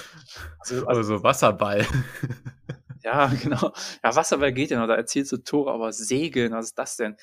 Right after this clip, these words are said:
Speaker 1: Spannst du dein Segel auf und dann, dann am Ende sagt der Wind, äh, „Hier Arsch lecken, ich, äh, bring dich nach
Speaker 2: <laughs>
Speaker 1: Osten.“ Und, ähm, ja, generell, nachher kenterst du da und wirst dann von Miesmuscheln angegriffen.
Speaker 2: Mhm.
Speaker 1: Nee, ähm,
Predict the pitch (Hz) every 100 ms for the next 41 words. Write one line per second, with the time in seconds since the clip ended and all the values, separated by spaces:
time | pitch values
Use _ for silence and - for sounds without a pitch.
0 | - - - 127 139 123 120 127 143 147
1 | - 139 151 147 127 123 - - _ 113
2 | 117 120 123 123 135 127 139 - 123 123
3 | 135 139 123 123 120 123 - 139 - 113
4 | - - 135 120 - 127 117 120 131 139
5 | 123 120 113 139 139 - 139 165 _ -
6 | - - _ _ - 113 113 - 117 113
7 | 110 - - - 123 117 135 131 127 135
8 | 123 127 123 117 143 147 143 139 135 135
9 | 135 127 127 - 123 - 120 120 123 135
10 | 143 143 139 - 139 127 139 135 131 139
11 | - 135 - - - - - _ _ _
12 | - - - 113 123 123 - _ - 123
13 | 127 117 117 117